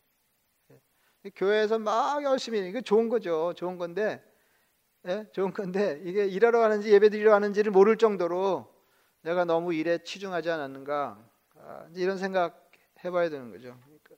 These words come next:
그러니까 너무 일에 빠져서 근심하고 염려하면서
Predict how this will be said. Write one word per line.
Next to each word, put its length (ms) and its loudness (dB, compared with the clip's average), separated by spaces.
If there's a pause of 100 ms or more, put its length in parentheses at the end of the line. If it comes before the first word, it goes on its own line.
(960)
그러니까 220 4
너무 720 10
일에 300 10
빠져서 800 2 (1700)
근심하고 680 4
염려하면서 960 2